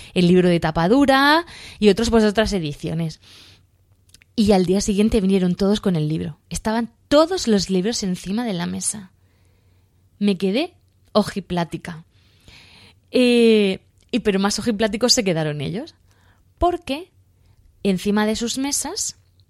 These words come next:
cuando abrimos la clase, claro, yo tengo que llegar antes, Harry nos había mandado desde Hogwarts el primer reto, que era un extracto del primer capítulo, y nos decía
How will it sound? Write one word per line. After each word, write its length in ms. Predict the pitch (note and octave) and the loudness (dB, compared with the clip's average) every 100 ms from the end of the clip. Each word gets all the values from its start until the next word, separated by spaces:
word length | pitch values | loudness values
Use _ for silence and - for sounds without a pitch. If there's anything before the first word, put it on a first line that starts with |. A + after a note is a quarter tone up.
| _ | _
cuando 220 | F#3+ F3+ | -2 0
abrimos 340 | E3+ E3+ F3 F3 | 0 0 -2 -2
la 120 | F#3 | -2
clase, 320 | A3+ B3 C#4 | -2 -4 -4
claro, 220 | E3+ E3+ | -2 0
yo 140 | D#3+ D#3 | 0 0
tengo 120 | D#3 | -4
que 100 | G3 | -4
llegar 260 | F#3 C#3+ F#3+ | -4 -4 -4
antes, 400 | G3 F3+ - - _ - - - - _ _ | -6 -8 -14 -16 _ -20 -20 -20 -20 _ _
Harry 540 | - D4 D4+ D#4 F#4+ _ _ _ - | -4 -2 0 -4 -6 _ _ _ -2
nos 180 | G#3+ G#3 | 0 2
había 220 | G3 A#3 | 2 2
mandado 400 | B3 A#3+ A#3 E3 | 2 2 2 2
desde 240 | G#3 A3+ | 0 -2
Hogwarts 640 | C#4 D4+ D4+ C4+ F4+ - - _ _ _ _ - - - - | -2 0 0 0 -4 -10 -14 _ _ _ _ -20 -20 -20 -4
el 140 | - G3+ | 0 2
primer 360 | G3+ F3+ C#3+ | 2 2 -2
reto, 340 | C#3 C#3 D#4+ - _ _ _ _ _ _ | -6 -8 -10 -12 _ _ _ _ _ _
que 120 | - F#3 | -2 0
era 140 | D3+ | 0
un 160 | E3+ G#3+ | 0 0
extracto 520 | A3 A#3 C4 - D#3+ | -2 -6 -6 -2 -2
del 160 | D#3 | 0
primer 300 | D3+ D3+ D#3 | -2 -4 -4
capítulo, 520 | F#3+ G#3+ D4 C#4 C#4+ - _ _ _ - - - - - | -4 -4 -4 -4 -6 -10 _ _ _ -20 -20 -20 -8 -2
y 80 | |
nos 200 | D4 E4+ | -2 0
decía 360 | D#4+ D4+ D#4+ | -2 -4 -4